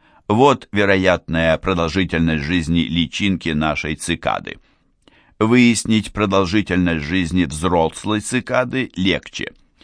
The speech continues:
Я слышу первые песни цикад около времени летнего солнцестояния. Через месяц их пение достигает полной силы.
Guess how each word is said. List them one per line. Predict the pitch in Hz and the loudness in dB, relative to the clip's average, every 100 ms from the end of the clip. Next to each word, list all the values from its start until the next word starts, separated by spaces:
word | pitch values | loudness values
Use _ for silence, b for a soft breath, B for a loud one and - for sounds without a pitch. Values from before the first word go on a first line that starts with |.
| B B | B B
Я | - 202 | -2 0
слышу | - 190 185 170 139 | 0 -2 0 0 0
первые | 139 139 127 117 | 0 -2 0 -2
песни | 110 127 123 - 95 | -2 -4 -6 -4 -6
цикад | - 92 - 113 120 - _ _ _ _ - | -4 -6 -2 -2 -2 -8 _ _ _ _ 2
около | 120 - 147 151 | 2 4 2 2
времени | 135 127 131 135 139 - | 2 2 2 2 2 0
летнего | 95 92 87 104 107 107 | -2 -2 -2 -2 0 0
солнцестояния. | 104 90 87 98 95 - 95 67 62 69 71 71 b b b b b b - | 0 -2 -2 -2 -4 -2 -2 -2 -4 -4 -2 -4 b b b b b b -4
Через | 156 190 196 | 0 2 2
месяц | 127 147 156 147 - | 2 2 0 -2 0
их | 120 - | -2 -2
пение | 120 123 123 | 0 2 2
достигает | 104 104 - 98 98 98 95 - | 0 -4 -4 -4 0 0 0 -4
полной | - 82 80 80 80 | -2 0 2 0 0
силы. | - 73 71 87 | -2 -6 -4 -2